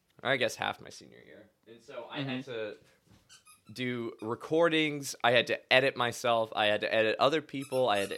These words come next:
Speaker 1: edit interactions with people. And I, s-,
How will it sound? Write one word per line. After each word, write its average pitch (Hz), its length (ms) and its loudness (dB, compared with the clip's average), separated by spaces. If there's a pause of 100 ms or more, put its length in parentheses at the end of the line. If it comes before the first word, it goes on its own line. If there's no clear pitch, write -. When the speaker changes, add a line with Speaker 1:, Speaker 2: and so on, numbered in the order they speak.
Speaker 1:
edit 107 240 -2
interactions 127 680 0
with 110 140 -12
people. 107 440 -6 (760)
And 123 460 0
I, 131 100 4
s-, - 180 -4